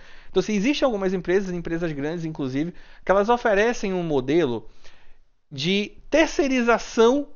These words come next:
de conta. Não vou usar a palavra banca, porque soa muito estranho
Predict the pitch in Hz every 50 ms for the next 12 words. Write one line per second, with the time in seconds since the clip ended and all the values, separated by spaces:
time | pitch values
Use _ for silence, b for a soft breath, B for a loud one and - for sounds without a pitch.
0 | - - 180 214 320 - - - 277 220 214 214 208 - - 135 123 120 156 -
1 | - 240 339 339 294 240 220 185 190 175 170 165 160 160 151 139 190 135 127 131
2 | 180 220 226 196 - 160 - - - 196 - - 214 214 214 214 202 202 214 214
3 | - 262 240 - - - 185 175 175 165 156 147 135 127